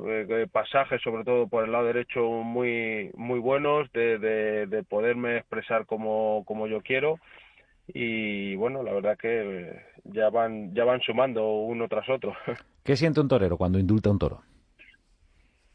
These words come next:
Speaker 1: Pues las sensaciones son, son buenas, son muy buenas, porque, hombre, ya no es el, el, aparte de cómo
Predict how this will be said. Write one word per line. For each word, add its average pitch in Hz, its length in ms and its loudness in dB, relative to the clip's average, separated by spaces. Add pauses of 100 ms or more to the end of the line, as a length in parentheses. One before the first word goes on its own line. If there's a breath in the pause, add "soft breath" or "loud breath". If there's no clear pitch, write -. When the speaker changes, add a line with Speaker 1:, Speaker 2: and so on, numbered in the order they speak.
(320)
Speaker 1:
Pues 139 160 4
las 139 180 4
sensaciones 151 800 2
son, 160 840 4
son 151 220 2
buenas, 139 500 4
son 131 140 2
muy 147 160 2
buenas, 131 360 4
porque, 117 320 0
hombre, 127 360 2
ya 120 160 4
no 139 160 6
es 139 120 6 (100)
el, 127 440 2
el, 110 800 0 (460)
aparte 123 440 0
de 110 140 0
cómo 117 340 0